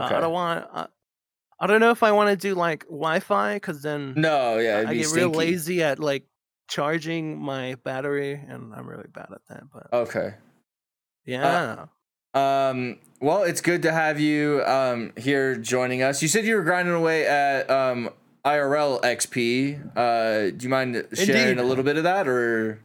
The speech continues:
Speaker 2: Uh,
Speaker 1: is that
Speaker 2: sure. Uh, your, your old shark tooth has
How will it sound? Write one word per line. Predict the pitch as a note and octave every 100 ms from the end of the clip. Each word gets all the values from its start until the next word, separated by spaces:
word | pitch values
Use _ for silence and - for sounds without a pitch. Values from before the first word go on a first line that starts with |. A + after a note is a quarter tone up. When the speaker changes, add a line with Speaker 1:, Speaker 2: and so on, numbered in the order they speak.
| _
Speaker 2:
Uh, | - C#3+ F#3+ F#3+
Speaker 1:
is | A#2+
that | G#2 B2+ C#3+ -
Speaker 2:
sure. | - - A3+ C4+ G#3+ B2 - B2
Uh, | D#3 F#3 F3+ D3 B2+ - D3+ D3+ - C#3+ _ _ - C#3+ D3 - _ -
your, | E3 E3 G#3 F#3
your | F#3+
old | A3 A#3 A#3+ G#3 G#3
shark | - A3+ A3+
tooth | - A#3 A3+ A3+ -
has | F3+ G3+ G3 E3